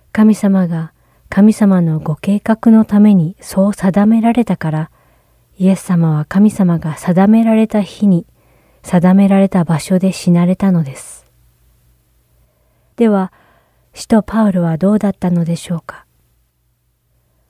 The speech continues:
聖書を読むと、使徒パウロのことを殺そうとしている人も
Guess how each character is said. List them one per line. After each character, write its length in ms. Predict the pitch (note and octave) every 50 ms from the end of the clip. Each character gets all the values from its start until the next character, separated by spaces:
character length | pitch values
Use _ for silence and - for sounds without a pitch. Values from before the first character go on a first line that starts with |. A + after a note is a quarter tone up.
| _ _ _ _ _ _ _ _ _
聖 200 | - C4 C4 B3
書 180 | - - G#3+
を 0 |
読 180 | G3+ G3 F#3+ F#3
む 120 | F3+ F3+
と、 260 | - - F3+ F3 E3 _ _ _ _ _ _ _ _
使 140 | - - -
徒 140 | - C4+ A#3+
パ 220 | - - A3+ A#3+
ウ 40 | A#3+
ロ 120 | G#3+ G#3
の 160 | F#3 E3+ E3 D#3
こ 160 | - E3+ E3
と 180 | - F#3+ F3
を 80 | D#3 D3
殺 220 | - - F#3 F#3+ G#3
そ 160 | - - A3+
う 60 | G#3+
と 160 | - - G#3+
し 80 | F#3+ -
て 100 | - A3
い 100 | G#3 G3+
る 120 | F#3+ G3+
人 260 | F#3+ - - - G#3 F#3+
も 220 | F3 D#3 D3 -